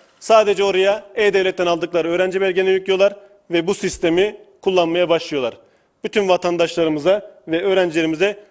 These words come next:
çok kolay ve ha-, hazırlanmış bir sistem ortaya çıkardık. Peki öğrenci kardeşlerimizin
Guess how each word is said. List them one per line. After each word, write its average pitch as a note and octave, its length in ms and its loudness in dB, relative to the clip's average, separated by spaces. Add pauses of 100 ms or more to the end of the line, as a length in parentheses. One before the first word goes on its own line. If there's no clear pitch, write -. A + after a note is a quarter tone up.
(100)
çok G3+ 240 -2
kolay F3+ 240 2
ve F3+ 60 2
ha-, F3 160 -4 (260)
hazırlanmış F3 760 -2
bir F3 40 -4
sistem F3 400 -2 (240)
ortaya E3+ 300 -2
çıkardık. B2+ 400 -2 (4000)
Peki A3 240 4
öğrenci G#3+ 320 2
kardeşlerimizin G3 880 0